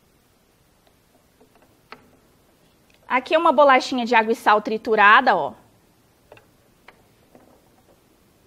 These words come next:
Aqui a banana picadinha. Aqui o arroz. E aqui o nosso potinho do controle, que eu já falei no, nas,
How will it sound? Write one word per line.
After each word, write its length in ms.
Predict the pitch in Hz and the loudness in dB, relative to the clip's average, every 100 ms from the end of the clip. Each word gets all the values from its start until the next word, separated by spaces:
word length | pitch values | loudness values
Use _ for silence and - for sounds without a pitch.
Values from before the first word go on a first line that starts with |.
| _ _ _ _ | _ _ _ _
Aqui 240 | 226 240 349 | -10 -2 0
a 60 | |
banana 460 | 285 277 262 247 240 | 6 6 6 2 0
picadinha. 880 | 285 294 247 220 214 208 214 285 403 _ _ _ _ - _ _ _ - _ _ _ _ _ _ _ _ _ _ _ _ _ _ _ | -4 -2 0 0 -2 -10 -6 -8 -8 _ _ _ _ -20 _ _ _ -20 _ _ _ _ _ _ _ _ _ _ _ _ _ _ _
Aqui 320 | 247 285 - 403 | -6 -6 0 2
o 100 | 302 | 2
arroz. 680 | 262 226 247 392 - - _ _ _ _ _ _ _ _ _ _ _ - _ _ _ - | 2 2 2 0 -10 -20 _ _ _ _ _ _ _ _ _ _ _ -20 _ _ _ -6
E 120 | 311 | -2
aqui 200 | 392 381 | 0 0
o 40 | 370 | 4
nosso 280 | 330 - | 4 4
potinho 380 | - 302 - 294 | 0 0 0 -4
do 80 | 302 | -4
controle, 560 | 311 339 349 285 320 349 | -2 -2 0 0 0 0
que 100 | 277 | -4
eu 60 | |
já 100 | 294 | -2
falei 320 | 277 262 247 | 0 2 0
no, 220 | 247 233 214 | -2 -6 -4
nas, 460 | 226 214 202 - | -4 -4 -6 -18